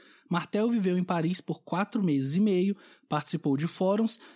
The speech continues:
e trabalhou com profissionais da indústria cinematográfica no desenvolvimento de seu segundo longa-metragem, A Menina Santa, La Niña Santa. Juntamente com A Mulher Sem Cabeça, La Mujer Sin Cabeza, de dois mil e oito,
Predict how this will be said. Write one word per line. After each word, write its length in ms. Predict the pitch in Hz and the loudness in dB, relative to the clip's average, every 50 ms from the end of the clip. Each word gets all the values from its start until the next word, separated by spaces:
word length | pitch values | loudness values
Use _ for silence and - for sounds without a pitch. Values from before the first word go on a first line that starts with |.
| _ _ | _ _
e 60 | - 196 | -10 -4
trabalhou 480 | - 240 240 233 254 233 214 190 190 | -2 -2 0 0 2 2 2 0 0
com 140 | 185 - 190 | 0 -2 -2
profissionais 600 | 180 190 180 175 - - 165 151 151 160 180 180 | 0 -2 -2 -2 -2 -2 0 0 2 2 0 0
da 80 | 160 160 | 0 0
indústria 520 | 151 143 135 139 165 202 208 - 240 233 | 0 0 2 2 0 0 0 0 -2 -2
cinematográfica 880 | - 233 220 214 208 208 202 - 214 202 185 170 156 170 - - - 180 | 0 2 2 2 2 2 0 -2 -2 -2 0 0 0 0 -2 -4 -2 -2
no 80 | 175 165 | 0 2
desenvolvimento 800 | 165 165 165 160 170 165 165 160 160 147 143 147 160 - 175 | 0 0 0 0 0 0 0 0 2 2 2 2 0 -2 -2
de 80 | 170 160 | -4 -4
seu 160 | - - 156 | -2 -2 -2
segundo 480 | - - 151 139 131 139 160 190 202 190 | -2 -2 -2 -2 0 0 2 2 2 2
longa-metragem, 880 | 175 165 170 175 185 190 208 220 - 175 147 135 135 135 156 165 160 - - - - - | 2 2 2 2 2 2 0 0 0 -2 0 0 0 0 -2 -2 -4 -6 -14 -20 -20 -6
A 80 | - 156 | -2 0
Menina 400 | 175 180 170 156 143 147 156 180 | 2 2 2 2 2 2 2 0
Santa, 500 | 180 - - 160 156 165 165 - 185 180 - _ _ _ | 0 0 0 2 2 0 0 -2 -6 -8 -8 _ _ _
La 140 | - 151 147 | -2 0 0
Niña 260 | 151 151 160 180 196 | 2 2 2 2 0
Santa. 480 | 190 - - 139 117 101 - - - - _ _ _ _ _ _ _ _ _ _ _ - | 0 0 -2 -2 -4 -4 -6 -12 -20 -20 _ _ _ _ _ _ _ _ _ _ _ -4
Juntamente 640 | 135 160 208 226 233 262 233 196 170 165 165 - | 0 0 2 2 2 0 2 2 2 0 0 -2
com 140 | - - 147 | -2 0 0
A 40 | 135 | 2
Mulher 300 | 131 127 120 135 170 190 | 2 2 2 0 0 0
Sem 160 | - 220 196 | 0 -2 0
Cabeça, 500 | - 214 196 175 139 139 170 180 - - | 0 0 0 2 0 0 0 -2 -2 -2
La 140 | 160 143 131 | -2 0 0
Mujer 320 | 123 120 - 143 143 170 | 0 0 0 -2 -2 -2
Sin 160 | - - 185 | 0 -2 -2
Cabeza, 540 | 175 - 175 160 147 135 147 - - 208 190 | 0 0 -2 0 0 0 0 -2 -4 -4 -4
de 120 | 165 147 | -4 -2
dois 140 | 135 131 120 | -2 -2 0
mil 160 | 117 120 139 | 2 2 2
e 60 | 170 190 | 2 2
oito, 360 | 175 160 175 175 - 214 | 2 2 0 0 -2 -6